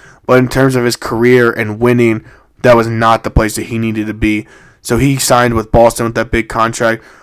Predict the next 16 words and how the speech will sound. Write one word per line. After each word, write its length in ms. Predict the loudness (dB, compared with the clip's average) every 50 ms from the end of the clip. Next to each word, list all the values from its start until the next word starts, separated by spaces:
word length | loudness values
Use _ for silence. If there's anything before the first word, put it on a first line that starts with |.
| _ _ _ _ -2
Then 120 | 0 2
they 80 | 4 6
got 200 | 6 4 4 4
Jason 320 | 2 2 2 0 -4 -4
Tatum, 520 | -2 0 2 2 4 4 4 4 2 0 -4 -12 _ _ _ _
who 200 | 0 4 6 6
is 220 | 6 6 4 2 -4 -16 -20 _ _ _ _ -8
exceptional, 640 | -6 -6 -2 2 4 4 4 4 4 2 2 2 4
but 280 | 4 4 4 2 2 -4 _ _ _ _ _
I 120 | 2 4 6
almost 260 | 6 6 4 4 4
feel 160 | 4 6 6
like 200 | 6 6 4 2
it's 160 | -2 -8 -4
kinda 240 | -2 0 2 2 2
like 220 | 2 2 0 0